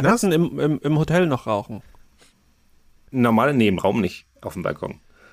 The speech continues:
Speaker 1: Wie, was heißt illegal? Was, was droht dir denn, wenn du
Speaker 3: Also,
Speaker 1: Zigaretten
Speaker 3: also
Speaker 1: nutzt?
Speaker 3: Vaping und Eikos sind illegal. Das ist halt so wie Tha-, ja, die, die,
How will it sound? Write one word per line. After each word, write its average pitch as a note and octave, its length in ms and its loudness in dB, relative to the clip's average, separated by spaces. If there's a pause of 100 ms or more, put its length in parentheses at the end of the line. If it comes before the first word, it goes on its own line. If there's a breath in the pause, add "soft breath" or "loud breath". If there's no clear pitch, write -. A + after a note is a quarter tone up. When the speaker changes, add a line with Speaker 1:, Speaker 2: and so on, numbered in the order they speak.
(140)
Speaker 1:
Wie, A#2+ 200 2
was G2+ 160 0
heißt C#3+ 200 0
illegal? A2+ 220 0
Was, G2+ 200 0
was G#2+ 160 0
droht A2+ 280 0
dir G#2 100 4
denn, E2 200 2
wenn E2 100 -2
du - 40 0
Speaker 3:
Also, A#2 220 2
Speaker 1:
Zigaretten A2 100 0
Speaker 3:
also G#2 180 2
Speaker 1:
nutzt? E2 100 -2
Speaker 3:
Vaping D#3+ 460 0
und B2 460 -2
Eikos A2+ 400 0
sind A2 280 2
illegal. - 300 -2 (200 loud breath)
Das B2 140 0
ist - 200 -4
halt D3 160 2
so B2+ 160 2
wie A#2 80 -2
Tha-, - 180 -4
ja, A#2+ 180 -2 (920 loud breath)
die, D3+ 200 0 (920 loud breath)
die, C#3 180 0